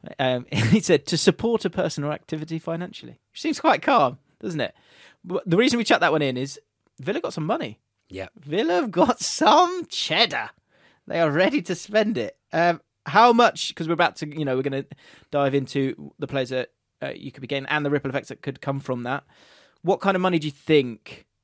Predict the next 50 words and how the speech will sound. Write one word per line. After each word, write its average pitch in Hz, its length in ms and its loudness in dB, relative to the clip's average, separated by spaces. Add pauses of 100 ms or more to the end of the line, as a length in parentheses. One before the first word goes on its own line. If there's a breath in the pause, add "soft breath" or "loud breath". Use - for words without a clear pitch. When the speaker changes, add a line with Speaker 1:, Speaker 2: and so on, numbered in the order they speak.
(100)
Speaker 1:
or 131 160 -2
have 123 120 -2
you 123 100 -6
heard, 120 540 -2 (600)
uh, 123 380 -12 (880)
that 139 200 -14
Villa 131 200 -12
have 120 240 -10 (220)
for - 100 -14
this, 127 280 -14
for - 120 -6
this 123 200 -6
window? 123 300 -10 (400)
Speaker 2:
So - 160 -12
you 185 160 2
asked - 240 2
me 95 260 -2
the 95 140 -8
other 90 120 -6
day, 90 220 -4
and 90 80 -4
off 87 80 -8
the 101 80 -16
top - 160 -10
of - 60 -20
my 87 140 -6
head, 82 180 -6
with 85 120 -16
no 82 120 -10
real 80 200 -10
thought - 380 -14
put 98 160 -14
into 90 180 -10
it 90 60 -8
or 82 100 -6
having 87 280 -4
spoken 87 360 -10
to 90 100 -6
anyone, 87 220 -6
I 101 60 -4
said, 101 200 -8
"Uh, - 60 -14
pro-, - 320 -18
no, - 220 -10
maybe, 92 320 -4
maybe 92 320 -8
about 90 220 -4
a - 20 -14
hundred 82 280 -14
million." 82 240 -10